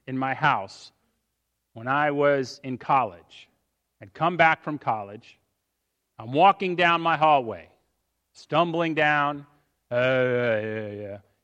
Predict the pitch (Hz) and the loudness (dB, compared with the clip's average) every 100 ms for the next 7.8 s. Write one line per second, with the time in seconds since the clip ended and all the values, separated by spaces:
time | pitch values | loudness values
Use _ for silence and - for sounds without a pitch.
0 | - 131 127 123 - 339 330 285 240 - | -8 -4 -4 -2 2 2 4 4 4 4
1 | 233 190 135 131 160 _ _ _ _ _ | 8 8 8 2 -4 _ _ _ _ _
2 | _ _ _ _ _ 202 262 269 233 285 | _ _ _ _ _ 6 8 6 10 12
3 | 269 - 180 139 104 87 _ _ _ _ | 12 8 0 0 -2 -14 _ _ _ _
4 | 165 262 294 285 269 247 233 214 233 214 | 6 8 8 4 -2 2 4 4 4 2
5 | - 202 165 107 85 _ _ _ _ _ | 2 4 4 2 -6 _ _ _ _ _
6 | _ _ _ - 151 202 262 247 247 233 | _ _ _ -10 0 4 4 4 6 8
7 | 208 202 180 - - 247 247 226 | 8 8 4 -4 -4 -2 -2 -4